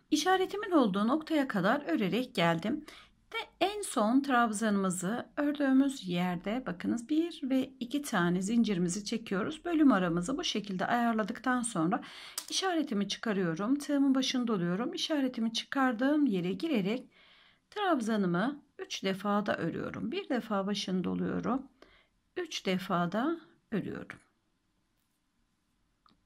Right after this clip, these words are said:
Ve sıra başına kadar bu şekilde ilerleyelim. Sıra başıma kadar geldim. En son zincirimi şimdi birlikte örelim.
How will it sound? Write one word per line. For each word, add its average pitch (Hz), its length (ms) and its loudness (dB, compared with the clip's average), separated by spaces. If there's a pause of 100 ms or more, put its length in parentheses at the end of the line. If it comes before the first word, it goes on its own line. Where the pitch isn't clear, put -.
Ve 359 40 -4
sıra - 380 -4
başına 175 480 0
kadar 208 540 0 (120)
bu 392 40 -16
şekilde 220 480 -4
ilerleyelim. 202 800 -2 (100)
Sıra 427 320 -2
başıma 208 380 2
kadar 220 300 2
geldim. 214 640 2
En 415 200 -6
son 202 320 0
zincirimi 208 640 4
şimdi 392 400 -6
birlikte 294 440 0
örelim. 220 400 -2